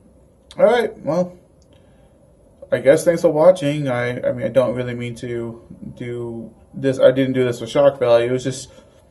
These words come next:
Really wanted to call this really strange behavior with how my corn snake eats.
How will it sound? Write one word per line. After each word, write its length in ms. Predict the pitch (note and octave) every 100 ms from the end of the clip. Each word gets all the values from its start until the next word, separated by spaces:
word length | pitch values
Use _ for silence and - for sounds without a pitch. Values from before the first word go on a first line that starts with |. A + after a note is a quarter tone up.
| _ _ -
Really 360 | A2 A2 B2+
wanted 500 | A2 A#2+ A#2+ B2 B2+
to 120 | B2 A2+
call 240 | C3+ B2
this 180 | A#2 -
really 220 | A#2+ A#2+
strange 320 | - A#2+ B2
behavior 420 | B2+ A#2+ B2 B2+
with 140 | A#2 A#2
how 100 | A2+
my 140 | A2+
corn 180 | A2+ A#2+
snake 300 | - A#2 A#2
eats. 480 | B2+ A#2+ - -